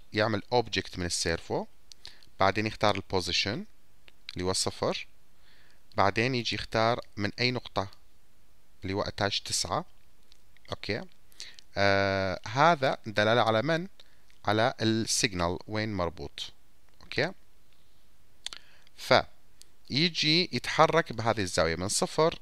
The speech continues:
إلى يكون أصغر من مية وثمانين plus and equal one، step one. بعدين يجي هنا my servo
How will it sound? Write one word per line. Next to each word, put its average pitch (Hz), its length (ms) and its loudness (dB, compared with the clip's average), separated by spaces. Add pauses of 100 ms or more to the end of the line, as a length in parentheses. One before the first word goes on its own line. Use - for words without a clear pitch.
(140)
إلى 123 420 4 (680)
يكون 127 300 0
أصغر 123 320 8
من 107 160 2
مية 101 140 2
وثمانين 98 560 2 (100)
plus 135 200 4 (300)
and 98 220 4
equal 87 420 -2
one، 139 180 4 (800)
step - 640 2
one. 98 200 2 (680)
بعدين 104 440 6
يجي 120 280 0
هنا 110 460 2 (640)
my 120 200 6 (120)
servo 110 440 2